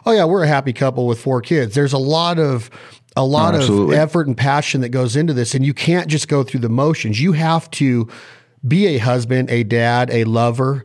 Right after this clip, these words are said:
Speaker 1: You have to be a supporter, a provider. It's not like just because you're married with four kids and everybody sees you're,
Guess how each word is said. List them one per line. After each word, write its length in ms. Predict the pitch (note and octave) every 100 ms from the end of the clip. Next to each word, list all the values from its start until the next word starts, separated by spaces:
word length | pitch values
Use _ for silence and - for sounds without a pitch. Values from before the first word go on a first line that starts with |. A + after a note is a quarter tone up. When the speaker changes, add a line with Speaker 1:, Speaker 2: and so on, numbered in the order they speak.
| - -
Speaker 1:
You 140 | - C3
have 200 | D#3+ D#3+
to 80 | C#3+
be 160 | C3
a 40 | A2+
supporter, 680 | - - - C3 C3+ C3+ D3
a 140 | A#2+
provider. 720 | A2+ A#2 G#2+ A#2 A#2 A2+ B2 - -
It's 220 | D3+ D3+
not 300 | D3+ E3+ F#3+
like 320 | E3 D3 C3 -
just 200 | B2 E3+
because 300 | F3+ E3 D#3+
you're 100 | C#3+
married 220 | C#3 C#3
with 160 | C#3 A2+
four 180 | C#3 B2+
kids 340 | C#3+ D3 B2
and 120 | B2+
everybody 340 | B2+ C3 B2+ A#2+
sees 320 | - C#3 A#2+
you're, 220 | B2 A2+